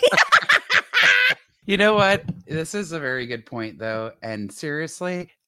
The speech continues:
Speaker 2: laughing is one of the few things in general, but especially these days, that A, breaks up the insanity, and B, does make you feel better, right?
Speaker 1: God, yes. It really,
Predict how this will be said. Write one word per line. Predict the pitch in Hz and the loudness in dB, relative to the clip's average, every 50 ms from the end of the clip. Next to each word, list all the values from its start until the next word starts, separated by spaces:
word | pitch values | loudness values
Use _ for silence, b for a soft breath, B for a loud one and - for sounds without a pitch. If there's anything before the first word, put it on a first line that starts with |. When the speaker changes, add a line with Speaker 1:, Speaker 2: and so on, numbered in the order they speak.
| _ - | _ -8
Speaker 2:
laughing | 139 143 151 170 170 - 208 202 196 185 | -4 0 0 0 0 0 -2 -2 -2 -2
is | 170 143 - | -2 -4 -4
one | 139 135 135 131 | -6 -4 -4 -4
of | 120 | -6
the | 117 | -6
few | 110 - 127 120 117 | -8 -8 -6 -6 -6
things | 110 - 127 117 117 113 113 113 113 113 107 104 113 | -4 -4 -4 -4 -2 -2 -4 -4 -4 -4 -6 -8 -8
in | 113 113 101 | -8 -6 -6
general, | 104 104 104 107 107 104 104 104 104 | -4 -4 -4 -2 -2 -2 -2 -2 -4
but | 98 104 | -4 -6
especially | 107 101 - - 127 117 110 - 127 110 107 | -10 -10 -8 -8 -8 -6 -6 -6 -8 -8 -8
these | 98 98 101 101 98 98 - | -8 -6 -6 -6 -6 -8 -8
days, | - 104 104 107 107 107 113 110 - - - | -8 -6 -6 -4 -6 -6 -8 -10 -12 -16 -4
that | 110 113 104 104 104 104 - _ _ _ _ _ _ _ _ 117 | 0 2 2 2 0 -2 -6 _ _ _ _ _ _ _ _ 2
A, | 120 123 127 127 127 123 127 131 123 110 _ _ | 4 4 4 4 4 2 0 -4 -8 -12 _ _
breaks | 98 101 110 107 107 110 110 110 110 - - - - - | -8 -4 0 0 2 0 0 -4 -6 -6 -6 -6 -4 0
up | 107 107 107 107 107 _ _ _ | 2 2 2 2 -2 _ _ _
the | 107 104 110 107 104 104 - | -12 -10 -8 -6 -6 -8 -8
insanity, | - 101 104 95 - - 139 120 117 117 120 120 120 117 127 123 120 120 120 - | -10 -10 -6 -6 -6 -4 -2 -2 -2 -2 -2 -4 -6 -6 -4 -4 -4 -6 -6 -6
and | 101 101 104 101 | -6 -6 -6 -6
B, | 104 107 107 107 110 110 107 101 B B B B B 101 | -6 -6 -6 -4 -4 -6 -8 -8 B B B B B -2
does | 120 120 120 117 117 | 0 0 0 0 -2
make | 117 113 107 104 - | -6 -6 -8 -8 -12
you | 104 | -16
feel | - - 107 95 92 92 90 | -14 -12 -12 -10 -10 -10 -12
better, | - - - - - - - - _ _ _ - | -14 -16 -18 -18 -20 -20 -20 -20 _ _ _ -6
right? | 101 107 110 120 156 147 _ _ | -4 -2 -2 -4 -6 -8 _ _
Speaker 1:
God, | 202 202 196 185 _ | -20 -20 -20 -20 _
yes. | 190 190 175 165 170 180 185 - - - _ | -20 -20 -18 -18 -20 -20 -20 -20 -20 -12 _
It | 240 247 247 | -8 -8 -8
really, | 254 285 285 254 262 247 233 226 | -10 -14 -16 -14 -12 -10 -10 -10